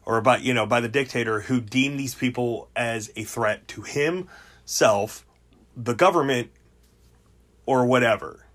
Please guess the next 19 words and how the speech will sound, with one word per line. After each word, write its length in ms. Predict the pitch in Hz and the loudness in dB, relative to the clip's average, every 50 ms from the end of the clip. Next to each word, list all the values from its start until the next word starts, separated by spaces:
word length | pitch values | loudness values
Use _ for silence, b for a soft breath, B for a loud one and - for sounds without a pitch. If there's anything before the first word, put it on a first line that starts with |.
| _ _ _ _ - | _ _ _ _ -14
okay? 360 | - 95 92 104 95 95 92 - B B B B B B B B B B B B B B B B _ - | -10 -8 -6 -4 -4 -4 -6 -10 B B B B B B B B B B B B B B B B _ 4
Um, 560 | 127 127 127 127 123 123 120 117 117 113 110 _ _ _ _ _ _ _ _ _ _ _ _ _ _ _ _ _ _ _ _ - - _ _ - - | 6 8 8 8 8 6 4 2 0 -4 -8 _ _ _ _ _ _ _ _ _ _ _ _ _ _ _ _ _ _ _ _ -20 -20 _ _ -12 -6
and 140 | - 127 123 | -4 -2 0
how 220 | 117 143 135 135 | 2 4 4 4
are 120 | 135 131 | 4 4
we 140 | 123 123 120 | 2 0 0
seeing 300 | 110 - 117 113 110 104 | -2 -2 -4 -4 -4 -4
this 200 | 98 101 - - | -6 -6 -8 -8
n-, 120 | - 98 - _ - - | -12 -14 -20 _ -20 -16
nowadays? 720 | 104 113 113 110 98 82 - - 71 - - - - - B B B B B B B B B | -10 -6 -6 -4 -4 -6 -8 -10 -14 -12 -10 -10 -10 -12 B B B B B B B B B
It's 100 | - 143 | -6 -2
very 200 | 185 190 175 151 | 2 2 2 2
simple. 420 | 135 - 135 107 101 - 55 - B B B B B B B B | 0 -2 -4 -6 -8 -12 -14 -14 B B B B B B B B
Uh, 200 | B 131 135 139 | B 4 4 6
let's 180 | 139 143 147 143 | 6 4 0 -2
go 100 | - 151 | -2 -4
with 140 | 139 120 107 | -4 -4 -2
one 160 | 127 127 120 | -4 -4 -4
example. 560 | 110 101 107 98 92 - - - 73 87 - | -6 -8 -10 -10 -12 -12 -14 -14 -16 -16 -18